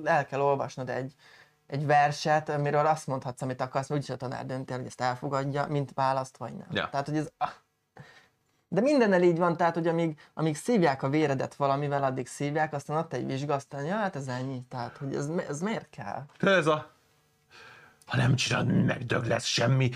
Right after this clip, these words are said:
Speaker 2: ez izé, ez az életednek a nem tudom, mit csinálni. Készek, ha, és akkor mire megyek vele?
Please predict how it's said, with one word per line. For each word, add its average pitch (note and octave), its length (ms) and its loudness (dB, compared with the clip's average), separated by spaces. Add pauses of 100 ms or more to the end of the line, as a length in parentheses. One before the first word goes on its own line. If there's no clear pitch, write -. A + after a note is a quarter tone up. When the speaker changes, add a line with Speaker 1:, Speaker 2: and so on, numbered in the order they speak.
(200)
Speaker 2:
ez A#2+ 220 0
izé, B2+ 380 2 (120)
ez A2+ 120 2
az C3 100 2
életednek B2+ 540 4
a - 20 2
nem C#3 100 2
tudom, C3+ 160 0
mit C3 100 2
csinálni. C3+ 240 0 (140)
Készek, C#3 480 2
ha, B3 160 6
és A#3+ 100 0
akkor D4+ 140 4
mire D4+ 160 6
megyek D3+ 220 4
vele? G#2+ 160 2